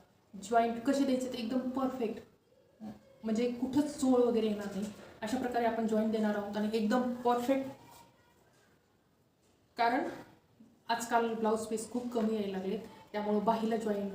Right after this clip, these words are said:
कटोरीला जॉईंट, क्रॉसपट्टीला जॉईंट, हे असे जॉईंट येतच राहतात.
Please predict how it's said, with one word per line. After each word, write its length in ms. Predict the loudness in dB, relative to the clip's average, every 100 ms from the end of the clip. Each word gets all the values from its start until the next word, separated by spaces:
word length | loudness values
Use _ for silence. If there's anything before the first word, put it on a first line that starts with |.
| -6
कटोरीला 380 | -4 0 0 0
जॉईंट, 500 | 0 -2 -4 -6 -8 -8 -8 -12 -8
क्रॉसपट्टीला 480 | -4 -2 -2 0 0
जॉईंट, 260 | 0 0
हे 140 | -2 -2
असे 200 | 0 0
जॉईंट 340 | 2 2 4
येतच 280 | 4 4 2
राहतात. 320 | 0 -4 -8